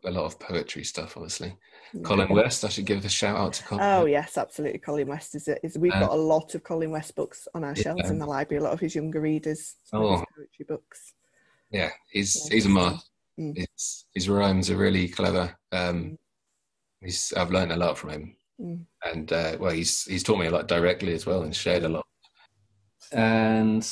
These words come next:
Speaker 1: then there's lots of people out nowadays, all my book-shaped friends. They're all inspirations. Fiona Lumbers,
Speaker 2: Yes,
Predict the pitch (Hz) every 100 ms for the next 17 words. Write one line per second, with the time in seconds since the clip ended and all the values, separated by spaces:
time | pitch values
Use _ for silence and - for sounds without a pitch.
0 | - - 123 135 117 123 131 - 117 113
1 | - - 127 120 117 113 113 110 127 175
2 | 104 92 110 113 110 107 98 92 _ _
3 | _ _ - 117 - - 107 98 - -
4 | _ _ 127 120 95 92 - - - _
5 | _ _ _ _ _ 101 101 110 101 90
6 | - 98 90 92 92 - 110 107 107 113
7 | 110 113 - -